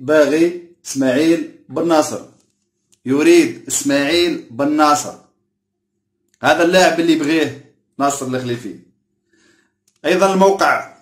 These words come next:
تكلم على ليوناردو، وذكروا أنه ليوناردو، آه، حب يعزز خط الوسط ميدان نادي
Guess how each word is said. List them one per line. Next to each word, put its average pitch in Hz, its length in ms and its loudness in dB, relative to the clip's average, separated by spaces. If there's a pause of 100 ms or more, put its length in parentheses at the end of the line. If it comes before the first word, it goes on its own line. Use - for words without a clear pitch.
(100)
تكلم 175 440 0
على 151 340 4
ليوناردو، 170 800 2 (680)
وذكروا 170 680 0 (460)
أنه 151 260 0
ليوناردو، 196 760 2 (1080)
آه، 110 1300 -2
حب 147 260 -6
يعزز 151 500 2
خط 202 260 -2
الوسط 160 580 -2
ميدان 135 560 0
نادي 135 500 -2